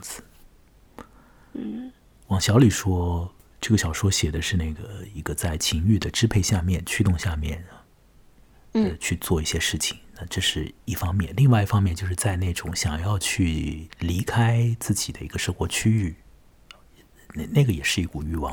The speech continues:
Speaker 1: 了，我想。这两股东西
Speaker 2: 嗯。
Speaker 1: 倒不一定是完全一样的，情欲这件事情和一个你要去离开你的一种常轨的生活，还有就是对于生活本身的一种，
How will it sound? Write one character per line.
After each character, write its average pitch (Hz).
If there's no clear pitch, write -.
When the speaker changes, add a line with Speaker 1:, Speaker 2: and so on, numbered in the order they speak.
Speaker 1:
了， -
我 -
想。 -
这 -
两 92
股 90
东 92
西 90
Speaker 2:
嗯。 -
Speaker 1:
倒 117
不 147
一 139
定 127
是 98
完 82
全 82
一 82
样 87
的， -
情 -
欲 107
这 90
件 -
事 -
情 -
和 -
一 82
个 85
你 73
要 76
去 87
离 92
开 101
你 85
的 -
一 82
种 -
常 87
轨 76
的 -
生 110
活， -
还 -
有 117
就 101
是 98
对 104
于 90
生 110
活 92
本 80
身 110
的 127
一 90
种， 80